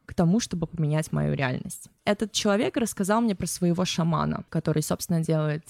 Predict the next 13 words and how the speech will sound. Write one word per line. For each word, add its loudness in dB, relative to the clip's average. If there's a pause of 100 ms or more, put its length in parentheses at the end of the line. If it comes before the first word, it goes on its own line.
(320)
церемонию 0
айваски. 0
Это -2
тот -10
самый -2
Педро, 2
к -16
которому 0
ты -6
едешь 0 (360)
на 4
эти -2
выходные. 0